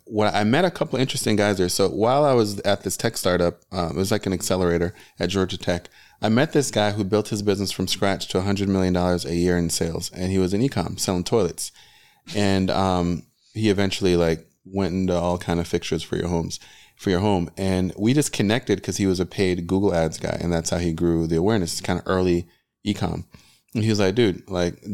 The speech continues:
don't think that e-com is not sexy. It's not, but it still pays. And you're, like, a real business. Like, half of these guys in here don't know how to make any money. Like, your part-time thing is making you twenty, thirty K a month. That's very impressive."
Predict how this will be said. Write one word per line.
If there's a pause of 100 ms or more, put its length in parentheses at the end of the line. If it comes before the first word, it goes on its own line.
don't
think
that (100)
e-com
is
not
sexy.
It's
not,
but
it
still
pays. (400)
And
you're,
like,
a
real
business.
Like,
half
of
these
guys
in
here
don't
know
how
to
make (420)
any
money.
Like,
your
part-time
thing
is
making
you
twenty,
thirty
K
a
month.
That's
very
impressive."